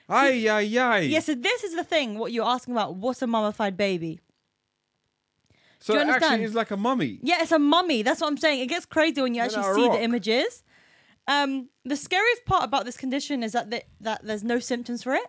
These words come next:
Speaker 2: The condition is asymptomatic. So you might not know you have a mummified baby living inside you.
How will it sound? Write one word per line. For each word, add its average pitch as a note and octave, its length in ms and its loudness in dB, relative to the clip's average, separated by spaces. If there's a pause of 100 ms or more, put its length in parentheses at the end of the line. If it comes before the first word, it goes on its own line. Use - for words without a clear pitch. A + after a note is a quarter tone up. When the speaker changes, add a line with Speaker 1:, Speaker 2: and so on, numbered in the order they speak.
(420)
Speaker 2:
The C4 80 -4
condition C#4 440 -4
is A3+ 220 -6
asymptomatic. A#3 960 -6 (580)
So - 160 -4
you C#4+ 160 0
might D#4 220 0
not C4+ 140 0
know D4+ 200 2
you B3+ 200 -2
have B3+ 120 -2
a A3+ 40 -4
mummified B3 480 -2
baby A#3+ 280 0
living A3+ 280 -2
inside C#4 400 0
you. G#3+ 260 -2